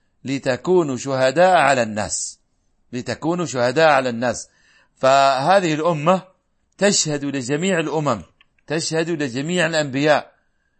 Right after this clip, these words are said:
بأنهم بلغوا الرسالة التي أرسلهم الله عز وجل بها. وهذه الأمة هي خير الأمم، أمة محمد صلى الله عليه وسلم. وهذا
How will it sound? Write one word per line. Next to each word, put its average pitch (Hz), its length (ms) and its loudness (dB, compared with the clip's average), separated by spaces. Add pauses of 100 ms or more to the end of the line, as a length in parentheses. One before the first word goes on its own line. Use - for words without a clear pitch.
(160)
بأنهم 151 920 -4 (120)
بلغوا 151 440 0
الرسالة 160 640 0 (440)
التي 139 360 -4
أرسلهم 147 560 0
الله 139 340 2
عز 135 240 -4
وجل 160 360 0
بها. 120 360 -2 (520)
وهذه 165 440 0
الأمة 170 460 -2 (500)
هي 123 180 -2
خير 170 320 0
الأمم، 143 480 -4 (140)
أمة 139 280 -4
محمد 143 540 -4
صلى 139 300 -2
الله 139 180 2
عليه 131 100 4
وسلم. 139 440 -2 (520)
وهذا 151 600 2